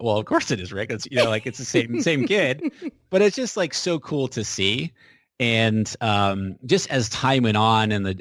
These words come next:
Speaker 1: and the doctor's visits and, and then, you know, when you get down to, I think it, at that point, you're getting down to, like, I don't know, eight, eight months or something like that, where the doctor's visits start to get, like, like, every week or something like that.
Speaker 2: Uh-huh. Yeah.
Speaker 1: Um,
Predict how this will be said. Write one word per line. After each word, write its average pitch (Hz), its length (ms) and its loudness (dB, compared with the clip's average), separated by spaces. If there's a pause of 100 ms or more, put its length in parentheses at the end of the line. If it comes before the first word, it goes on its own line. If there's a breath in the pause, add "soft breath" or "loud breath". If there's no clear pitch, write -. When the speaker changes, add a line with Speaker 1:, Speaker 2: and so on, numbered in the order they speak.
Speaker 1:
and 101 120 -2
the 98 60 0
doctor's 104 440 0
visits 98 560 -2
and, 92 320 -4
and 104 180 0
then, 110 460 4 (440 loud breath)
you 120 80 -2
know, 113 140 4
when 110 240 4
you 110 100 2
get 110 200 0
down 107 340 2
to, 101 260 -2
I 98 80 0
think 104 300 -6
it, 101 240 -2
at 101 120 -2
that 107 180 0
point, 101 260 -4
you're 95 80 -8
getting 101 240 -4
down 95 280 -2
to, 98 120 -4
like, 87 400 -2 (300)
I 95 80 -6
don't 90 80 -6
know, 87 200 -2
eight, - 460 -6 (140)
eight 110 180 0
months 98 300 -2
or 123 40 0
something 101 300 -4
like 92 200 -2
that, 92 260 0
where 95 320 -2 (320 loud breath)
the 107 80 2
doctor's 104 380 2
visits 95 320 -2
start 95 200 -2
to 113 60 -10
get, 95 180 -2
like, 90 260 -4 (140)
like, 87 180 -4
every 95 220 0
week 101 320 0
or 135 60 2
something 151 280 -2
like 156 160 -2
that. 185 280 2
Speaker 2:
Uh-huh. 175 340 -6 (180)
Yeah. 104 420 0
Speaker 1:
Um, 98 280 -2